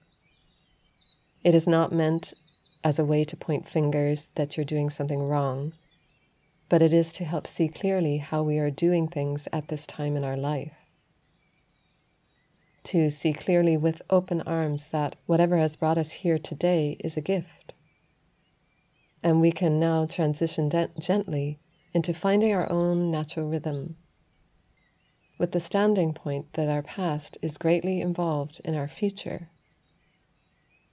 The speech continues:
We have imbalances,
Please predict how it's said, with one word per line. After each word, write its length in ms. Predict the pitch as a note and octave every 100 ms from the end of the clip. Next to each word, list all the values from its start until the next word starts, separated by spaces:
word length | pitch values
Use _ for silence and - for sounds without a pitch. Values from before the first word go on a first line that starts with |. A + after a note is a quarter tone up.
| _ _ _ _ _ _ _ _ _ _ _ _ _ _ _ _ _ _ -
We 160 | F3 D3
have 280 | F3 D#3 D#3+
imbalances, 920 | D#3+ D#3 D3 D#3 E3 - B2+ D#3+